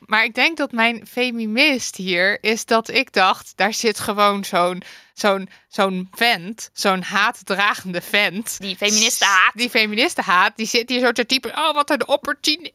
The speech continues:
Speaker 1: opportunistische vrouwtje."
Speaker 2: <laughs>
Speaker 1: Dat is mijn feminist. Het is niet per
Speaker 2: <laughs> Dat is
Speaker 1: se,
Speaker 2: zo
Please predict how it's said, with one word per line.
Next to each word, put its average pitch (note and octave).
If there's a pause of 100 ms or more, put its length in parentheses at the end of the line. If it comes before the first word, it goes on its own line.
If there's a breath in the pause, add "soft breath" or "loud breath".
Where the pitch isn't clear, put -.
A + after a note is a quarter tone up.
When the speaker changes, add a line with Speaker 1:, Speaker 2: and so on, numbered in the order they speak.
(200)
Speaker 1:
opportunistische D4+
vrouwtje." D#4+
Speaker 2:
<laughs> -
Speaker 1:
Dat -
is D#4+
mijn G#3
feminist. G3+
Het -
is B3
niet B3+
per -
Speaker 2:
<laughs> -
Dat -
is -
Speaker 1:
se, A#3+
Speaker 2:
zo -